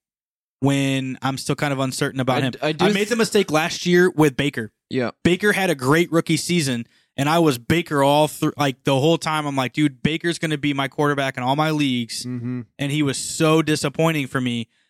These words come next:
Speaker 1: And so I'm trying not to make that same mistake here with Gardner.
Speaker 2: Yeah, recency bias, it, it's hard. I, I f-, I fall in that trap all the time, especially during the season. I, recency bias, it's hard to get through, but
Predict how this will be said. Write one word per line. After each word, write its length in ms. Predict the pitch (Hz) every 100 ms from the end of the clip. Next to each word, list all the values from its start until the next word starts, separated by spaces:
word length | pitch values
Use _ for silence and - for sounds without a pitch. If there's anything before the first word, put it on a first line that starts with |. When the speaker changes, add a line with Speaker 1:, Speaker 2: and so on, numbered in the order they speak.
| _
Speaker 1:
And 100 | 139
so 80 | 143
I'm 80 | 139
trying 400 | - 151 160 156
not 200 | 143 139
to 80 | 143
make 160 | 135
that 140 | 131 -
same 220 | 139 131
mistake 380 | 123 - 127 -
here 160 | 131
with 120 | 117
Gardner. 380 | 110 117 107 107 -
Speaker 2:
Yeah, 180 | 175 160
recency 500 | 165 185 - 208 214
bias, 520 | 180 185 190 175 -
it, 240 | 143 139 -
it's 140 | 143
hard. 280 | - 131 143 -
I, 120 | 110 - _ -
I 140 | 117
f-, 260 | 123 - -
I 80 | 120
fall 280 | 107 143 139
in 60 |
that 120 | 131
trap 180 | 131 131 127
all 120 | 127
the 60 | 113
time, 160 | 127
especially 360 | 92 - 113 131
during 280 | 117 117 117
the 40 |
season. 460 | 107 117 120 104 71
I, 400 | 69 98 113 113 - _ _ _ _ _
recency 440 | 117 127 - 135
bias, 320 | 131 131 135 117
it's 80 |
hard 220 | 117 123 123
to 60 |
get 140 | 117 107
through, 420 | - 98 95 -
but 240 | - 104